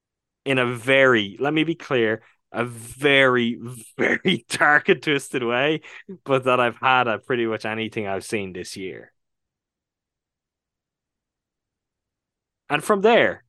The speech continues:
Bo has to deal with missing his flight 'cause he can't lock the door 'cause his luggage is gone to, oh no,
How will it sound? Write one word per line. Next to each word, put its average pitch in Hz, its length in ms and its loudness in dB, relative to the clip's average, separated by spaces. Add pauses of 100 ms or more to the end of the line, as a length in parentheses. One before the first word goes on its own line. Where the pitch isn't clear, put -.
(1600)
Bo 147 200 6
has 170 180 -4
to 151 80 -6
deal 147 380 2
with 120 300 0 (1700)
missing 143 360 -6
his 175 140 -4
flight 147 420 -2
'cause - 180 -14
he 104 80 -14
can't 165 360 -10
lock 156 180 -8
the 147 100 -2
door 131 360 -2
'cause 117 160 -10
his 95 160 -14
luggage 156 400 -4
is 151 140 -8
gone 151 500 -4
to, 110 240 -6 (380)
oh 135 200 0
no, 139 500 0